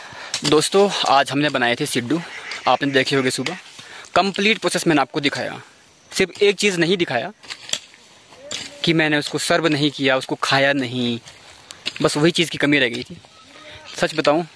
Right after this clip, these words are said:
वो मुझे भी नसीब नहीं हुआ, क्योंकि मुझे आना पड़ा अपने खेत यहाँ पे मटर बेचने के लिए, इसलिए मेरे भाग्य में वो सिड्डू खाना नहीं था। इसीलिए सच ही कहा किसी ने, दाने दाने पे लिखा है खाने वाले का नाम।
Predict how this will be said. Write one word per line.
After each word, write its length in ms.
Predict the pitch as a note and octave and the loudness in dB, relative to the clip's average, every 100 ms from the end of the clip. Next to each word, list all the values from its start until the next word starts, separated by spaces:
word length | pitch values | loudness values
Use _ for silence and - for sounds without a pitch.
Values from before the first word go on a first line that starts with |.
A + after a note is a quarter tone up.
| - _ - | -20 _ 0
वो 60 | |
मुझे 340 | E3+ E3+ D#3 G3+ | 4 6 6 2
भी 80 | G3+ | 2
नसीब 320 | F3+ E3 D3 | 2 0 2
नहीं 160 | C3 | 0
हुआ, 160 | A#2 - _ - - _ - - | 0 -6 _ -12 -12 _ -20 -6
क्योंकि 200 | C3+ D3+ | -4 2
मुझे 280 | D3+ C3+ D3 | 4 4 2
आना 140 | C#3+ | 0
पड़ा 260 | - B2 A3+ - - - - - - - | -2 -6 -8 -16 -16 -14 -14 -16 -12 0
अपने 260 | C3 C3+ | 2 2
खेत 260 | B2+ - D#3+ - - - | -2 -4 -6 -6 -18 -14
यहाँ 160 | C#3+ B2 - | -4 -4 2
पे 480 | A#2 A2+ A2 A2+ A#2+ - | 2 2 2 -2 -6 -2
मटर 220 | B2+ B2+ C#3+ | 0 0 0
बेचने 280 | B2+ B2 | 0 -2
के 120 | B2 C#3 | -4 -4
लिए, 160 | G3+ - - _ - - - - - - C#3+ | -8 -10 -20 _ -20 -20 -18 -18 -18 -4 -2
इसलिए 600 | - C#3+ D3 D#3 E3 D3 | -2 2 2 4 2 0
मेरे 220 | C#3 C3+ | 0 2
भाग्य 340 | C3+ B2 C#3 C3+ | 0 -2 0 -2
में 200 | D3 A3+ - - D#3 | -2 -6 -10 -20 -12
वो 560 | B2+ B2 A#2+ A#2 A2+ - | 0 4 6 4 0 -6
सिड्डू 260 | C#3 C3 | -4 -2
खाना 220 | C3 C3 B2+ | 0 0 2
नहीं 200 | B2 D3 | 0 0
था। 200 | D#3 G#3+ - - - | -4 -8 -16 -18 -4
इसीलिए 320 | E3 B3 A#3 B3 | -2 0 2 2
सच 220 | G#3 A3 | 2 2
ही 100 | A3+ | 2
कहा 160 | F3 | 4
किसी 240 | C#3+ C#3+ C#3+ | 2 0 -2
ने, 220 | A2 G#2 - - - | -2 -6 -12 -20 -8
दाने 240 | C#3 D#3 E3 | 0 2 2
दाने 220 | D3+ D3 | 0 0
पे 100 | C#3+ | -2
लिखा 200 | C3+ C3 | -2 0
है 120 | F3 - | 0 0
खाने 220 | D3+ C#3+ | 0 2
वाले 220 | B2 A#2+ | 2 2
का 120 | B2 | 0
नाम। 280 | A#2+ G#2 - | -2 -4 -8